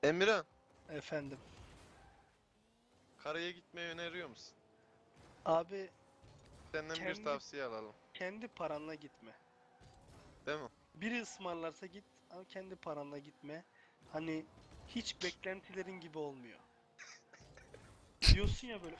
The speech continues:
Speaker 2: "Of, mükemmel olacak. Aa, aa," falan. Şöyle olmuyor. Bildiğin, bildiğin, bildiğin master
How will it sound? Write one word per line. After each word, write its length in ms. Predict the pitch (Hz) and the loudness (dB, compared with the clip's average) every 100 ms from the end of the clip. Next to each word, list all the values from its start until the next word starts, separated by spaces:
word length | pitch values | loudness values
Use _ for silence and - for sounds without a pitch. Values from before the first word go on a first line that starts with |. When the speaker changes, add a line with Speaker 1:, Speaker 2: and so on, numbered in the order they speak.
| 185 | -6
Speaker 2:
"Of, 380 | 165 - - | -6 -10 -14
mükemmel 560 | 156 156 156 202 196 208 214 | -14 -12 -10 -10 -12 -14 -14
olacak. 220 | 208 196 180 - - - - - | -14 -12 -12 -12 -14 -14 -16 -10
Aa, 160 | 180 185 190 202 | -8 -6 -8 -12
aa," 40 | |
falan. 360 | - 196 196 196 - - - _ - - - - - | -10 -8 -8 -10 -16 -20 -20 _ -14 -12 -12 -16 0
Şöyle 260 | - 208 202 | 4 4 4
olmuyor. 340 | 202 165 147 - | -2 -6 -12 -12
Bildiğin, 420 | 202 175 185 214 - - - - - - - - - - 226 | -14 -10 -10 -10 -20 -20 -14 -14 -6 -6 -6 -16 -20 -14 -8
bildiğin, 500 | 240 214 233 247 247 - - - - - | -8 -6 -6 -6 -10 -20 -20 -20 -20 -10
bildiğin 480 | 240 220 247 254 262 - - - | -8 -4 -4 -4 -8 -18 -20 -4
master 340 | 202 - 247 | -2 -2 -8